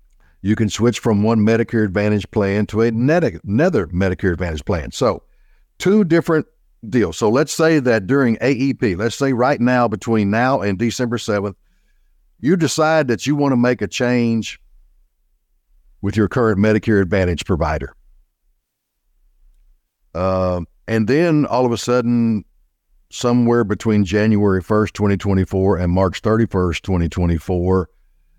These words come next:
you decide that the plan is not as good as what you might have been told it was, okay? Maybe you answered one of those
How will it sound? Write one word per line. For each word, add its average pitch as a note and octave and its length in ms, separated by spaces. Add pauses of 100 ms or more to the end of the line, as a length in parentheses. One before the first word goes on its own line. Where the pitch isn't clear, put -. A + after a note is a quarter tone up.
(320)
you G2+ 300
decide B2 640
that G#2 260
the G#2 80
plan C#3+ 480
is G#2 180
not A2+ 280
as G2 360 (540)
good A#2 260
as G2+ 140
what G#2 200
you G#2+ 120
might G2+ 200
have F#2+ 60
been G#2+ 160
told E3+ 460
it F2 120
was, D2+ 540
okay? G2 320
Maybe A#2 320
you B2+ 160
answered B2+ 380
one C3+ 140
of B2+ 100
those C3 380